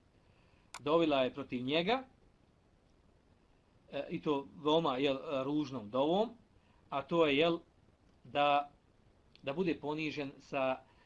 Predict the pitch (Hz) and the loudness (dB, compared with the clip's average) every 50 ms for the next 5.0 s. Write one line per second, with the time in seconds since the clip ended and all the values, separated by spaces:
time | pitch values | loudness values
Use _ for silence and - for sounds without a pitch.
0 | - _ _ _ _ - - 143 139 131 - - 147 131 127 131 131 135 117 147 | -20 _ _ _ _ -14 -12 -12 -12 -12 -8 -4 -2 -2 -2 -2 -4 -6 -10 -10
1 | 139 139 135 139 143 135 127 - 123 110 - - 110 - - - - _ _ _ | -8 -4 -2 -2 -2 -2 -4 -8 -10 -12 -12 -14 -18 -20 -20 -20 -20 _ _ _
2 | _ _ _ _ _ - _ _ _ _ _ _ - 139 127 - 143 - - 139 | _ _ _ _ _ -20 _ _ _ _ _ _ -10 -8 -8 -8 -10 -10 -12 -10
3 | - 160 147 127 127 - 107 101 - _ _ _ _ _ _ _ _ _ _ _ | -8 -6 -6 -6 -8 -10 -14 -18 -18 _ _ _ _ _ _ _ _ _ _ _
4 | _ _ _ _ _ _ _ _ _ _ _ - 147 131 127 123 123 123 123 123 | _ _ _ _ _ _ _ _ _ _ _ -8 -4 -4 -2 -2 -2 -4 -4 -6